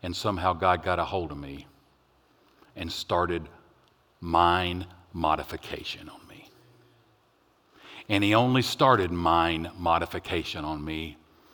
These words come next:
because I invited him to do it, and I opened the door for him to come into my life.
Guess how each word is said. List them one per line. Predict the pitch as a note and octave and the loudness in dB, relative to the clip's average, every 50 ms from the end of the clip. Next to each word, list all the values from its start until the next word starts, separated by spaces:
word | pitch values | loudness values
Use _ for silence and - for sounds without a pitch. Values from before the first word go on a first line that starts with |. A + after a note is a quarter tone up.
| - - _ _ | -20 -20 _ _
because | - E2+ - - E2 E2 E2+ | -8 -6 -4 -4 -4 -2 0
I | E2 D#2+ D#2 | 0 0 0
invited | D#2 D2 - D#2 D#2 E2 E2 E2+ E2 F2 | -2 -4 -2 0 2 2 2 2 0 -2
him | F2+ F2 E2 | -4 -4 -4
to | E2+ | -6
do | D#2 D2+ - E2+ D#2+ D#2 D#2 | -8 -6 -6 -6 -6 -6 -6
it, | D2+ - - - - _ _ _ _ _ _ _ _ _ _ _ _ _ _ _ _ | -8 -10 -16 -20 -20 _ _ _ _ _ _ _ _ _ _ _ _ _ _ _ _
and | - E2+ D#2+ | -6 -2 -2
I | D#2+ E2 - - | -2 -2 -2 -2
opened | F#2+ F2 D#2+ - - E2 D2 C2+ - - - _ - | -2 -2 -2 -2 -4 -6 -6 -8 -12 -16 -18 _ -10
the | - | -10
door | D#2 - - D#2+ E2 E2 D#2 D#2 D2+ C#2+ - - - - _ _ _ _ _ _ - - _ _ _ | -6 -2 0 0 0 0 -2 -2 -4 -6 -8 -12 -16 -20 _ _ _ _ _ _ -20 -20 _ _ _
for | - F#2 | -8 -8
him | D#2+ E2+ F2+ E2+ D#2+ | -6 -4 -6 -6 -6
to | E2 | -8
come | D#2+ - E2 D#2+ D#2 | -10 -10 -10 -10 -10
into | D#2 D2+ D2+ D2+ | -10 -10 -10 -10
my | D2 C#2+ C2+ | -10 -10 -10
life. | C2 C2+ - - - - - - - - | -10 -12 -12 -14 -14 -16 -16 -18 -20 -20